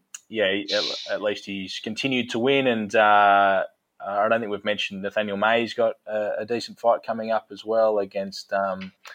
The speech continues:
James Jazza Dickens, um, in Liverpool in, uh, July, I think it is. Is it about the twelfth of July or something, thirteenth?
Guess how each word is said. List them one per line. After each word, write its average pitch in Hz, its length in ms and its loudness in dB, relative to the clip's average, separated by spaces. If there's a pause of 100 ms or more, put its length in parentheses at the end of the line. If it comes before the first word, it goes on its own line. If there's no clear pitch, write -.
(400)
James 107 540 2
Jazza 107 240 0
Dickens, 123 560 -2 (240)
um, 98 680 -2
in 101 160 -8
Liverpool 107 680 -2
in, 98 460 -2 (420)
uh, 98 220 0
July, 113 500 8
I 120 40 4
think 123 200 -2
it 123 80 0
is. 143 220 2
Is 107 160 -6
it 101 180 -4
about 104 220 -2
the 104 80 -20
twelfth 110 340 -4
of 107 80 -4
July 107 360 4
or 110 80 0
something, 110 280 -12
thirteenth? 113 500 -6